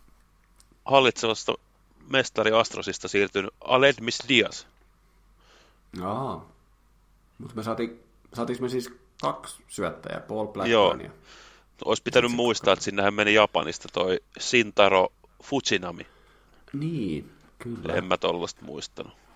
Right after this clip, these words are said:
Speaker 1: Mut siis täällä on kaksi
Speaker 2: Ei.
Speaker 1: sellaista nimeä tää syötteestä, mistä mä en oo, ei... Tää on tullut K P O:sta tää tällä joku Drew Rusinski.
Speaker 2: Aa, niin joo.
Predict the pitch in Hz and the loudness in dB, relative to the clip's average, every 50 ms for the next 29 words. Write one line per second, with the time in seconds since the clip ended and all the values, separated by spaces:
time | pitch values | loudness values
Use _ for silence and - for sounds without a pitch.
0 | _ _ _ _ - 90 90 - - 110 101 - - 107 110 107 104 - 110 107 | _ _ _ _ -14 -12 -12 -4 -4 -4 0 4 6 6 6 6 6 6 6 6
1 | 82 76 73 104 98 92 95 - - - 95 90 92 90 87 - - 87 87 - | 6 4 4 4 4 4 4 2 0 -4 -6 0 2 2 2 2 2 0 0 0
2 | - 92 90 - - - - - - - - - - - 90 90 92 - - _ | -4 -6 -6 -6 -8 -12 -12 -12 -14 -16 -18 -16 -6 -4 -2 -2 -2 -6 -12 _
3 | _ _ _ _ _ _ _ _ _ - - - _ - - 80 85 90 92 - | _ _ _ _ _ _ _ _ _ -20 -20 -20 _ -14 -8 -6 -6 -6 -6 -8
4 | - _ _ _ _ _ _ _ _ _ - 120 113 104 - 107 104 - - - | -10 _ _ _ _ _ _ _ _ _ 2 2 4 2 0 -2 -4 -4 2 4
5 | 123 110 92 - - 170 175 - 85 - - - - - - - 90 87 - 92 | 6 6 6 4 2 -2 -2 -2 -2 -2 -2 -4 -6 -8 -6 -4 -6 -4 -2 -4
6 | 92 90 87 87 85 - 87 - - 90 - - _ _ _ _ _ _ _ _ | -2 -2 -2 -2 -2 -2 -2 -4 -8 -10 -12 -12 _ _ _ _ _ _ _ _
7 | _ _ - 95 90 104 104 101 98 92 87 - - - - 104 98 - - 104 | _ _ -10 -4 0 2 2 2 2 0 0 -4 -8 -10 -10 -8 -8 -6 -4 -4
8 | 101 98 90 87 92 - - - - - - _ _ _ _ _ _ - - - | -4 -4 -6 -8 -10 -10 -10 -10 -12 -16 -18 _ _ _ _ _ _ -20 -20 -20
9 | - - - - - - - 160 170 196 214 214 214 202 165 139 113 90 - - | -20 -20 -20 -20 -16 -8 -2 0 2 4 6 6 6 6 6 4 4 2 0 -6
10 | - - _ _ 139 143 160 190 208 196 175 147 131 123 120 120 113 101 92 87 | -14 -20 _ _ -6 -4 -4 -2 0 0 0 2 2 4 4 4 4 4 2 0
11 | - - - | -4 -10 -16